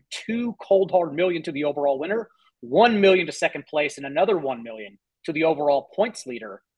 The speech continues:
through the regular season. I say it's your last chance because literally at the time of this recording, B B M three is ninety-nine percent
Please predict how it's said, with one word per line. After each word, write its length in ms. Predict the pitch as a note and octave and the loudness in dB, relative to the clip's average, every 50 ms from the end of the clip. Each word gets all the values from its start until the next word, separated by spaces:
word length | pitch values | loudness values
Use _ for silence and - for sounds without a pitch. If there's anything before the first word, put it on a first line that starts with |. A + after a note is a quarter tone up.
| _ _ | _ _
through 200 | - E3+ G3+ G3+ | -2 -2 0 0
the 100 | E3+ D3+ | 0 2
regular 380 | C3+ D#3+ D3+ D3+ D3 B2+ B2 A2+ | 2 2 2 2 0 -4 -4 -6
season. 340 | - - E3 C#3+ - - - _ _ _ _ - C3+ | -8 -8 -8 -8 -8 -12 -18 _ _ _ _ -4 -2
I 60 | D#3+ | 0
say 180 | E3 - C4 C#4+ | 4 4 4 4
it's 140 | - - | 4 0
your 80 | G#3 F3+ | -4 -4
last 280 | D#3+ D3+ D3+ D3 - - | -4 -4 -6 -6 -8 -12
chance 260 | - D#3+ D3+ - - | -14 -14 -14 -16 -20
because 220 | - C#3+ D3+ B2+ B2+ | -16 -14 -14 -12 -4
literally 400 | C3 F3 A#3 B3+ A#3 G3+ F3+ E3+ | 0 2 2 2 2 0 -2 -4
at 60 | - | -6
the 60 | C#3+ | -6
time 240 | - - D#3+ D#3 D#3 | -8 -8 -8 -8 -10
of 40 | D3 | -12
this 140 | C#3 - | -14 -16
recording, 480 | - B2 _ F3 F3+ F3+ D#3 B2+ A2+ A2+ _ _ _ _ _ - | -18 -16 _ -8 -8 -6 -8 -10 -12 -16 _ _ _ _ _ -4
B 120 | E3 G#3 | -4 -4
B 120 | G3 G#3 G3 | -2 -2 -4
M 140 | E3 D#3 - - | -4 -6 -8 -8
three 340 | E3 D#3 F3+ F#3 E3+ E3 E3+ | -6 -6 -6 -6 -6 -8 -8
is 200 | - D#3+ B2+ - | -8 -8 -10 -10
ninety-nine 720 | B2+ C#3 C#3+ E3+ G3 G3+ G3+ F#3 E3 D#3 D#3 D#3 D#3 D#3 D#3 - | -6 -2 0 0 0 0 -2 -4 -2 -2 -2 -2 -4 -4 -6 -8
percent 640 | D3 C3 - _ _ _ - - - - D3+ C#3+ | -10 -10 -10 _ _ _ -18 -8 -6 -4 -6 -6